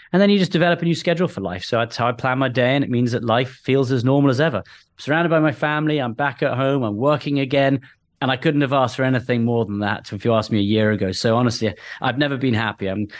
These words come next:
I feel I'm moving on from the rehab and the recovery as well, which I find, frankly, a bit boring to go to physio every day. So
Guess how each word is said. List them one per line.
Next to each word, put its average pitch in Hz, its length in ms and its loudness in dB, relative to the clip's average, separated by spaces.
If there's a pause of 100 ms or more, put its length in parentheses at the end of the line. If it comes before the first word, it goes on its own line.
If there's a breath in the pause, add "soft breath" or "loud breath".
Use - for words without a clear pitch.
I 123 60 -4
feel 165 180 2
I'm 147 140 2
moving 147 300 6
on 131 160 2
from 120 160 -4
the 117 120 2
rehab 117 440 0
and 104 80 -4
the 104 60 -4
recovery 110 440 -2
as 98 140 -4
well, 113 160 2
which 101 120 -4
I 101 60 -2
find, 110 260 -2
frankly, 147 280 -2
a - 40 -10
bit - 220 -6
boring 101 400 -2
to 95 80 -10
go 101 80 -4
to 87 60 -8
physio 101 380 0
every 95 220 -2
day. 101 140 0
So 101 200 -2